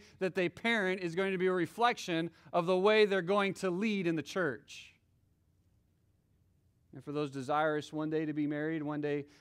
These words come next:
desirous to have children, then you need to know what you're getting into and you need to know the role and responsibility that the Lord may bless you with down the road.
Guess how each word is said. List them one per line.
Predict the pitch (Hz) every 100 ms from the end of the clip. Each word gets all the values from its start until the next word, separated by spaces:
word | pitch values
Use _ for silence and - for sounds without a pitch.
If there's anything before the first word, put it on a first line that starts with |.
| _
desirous | 139 127 147 156 156 -
to | 147
have | 147 139
children, | - 170 175 196 175
then | 151
you | 170
need | 175 156
to | 160
know | 165 165 160 160 - -
what | 165 175
you're | 165
getting | 151 165 156
into | 165 180 - 143 135 147 143 _ _ -
and | 143 151
you |
need | 165 160
to | 165
know | 160 165 175
the | 156 147
role | 165 170
and | 160
responsibility | 156 147 175 160 156 147 165 165 151
that | 147 143 - - _ _ _ -
the | 143
Lord | 160 165
may | 156
bless | 147 143 175 -
you | 175 151
with | 147 143
down | 147 151 156 147 147 - -
the | 131
road. | 139 147 131 113 107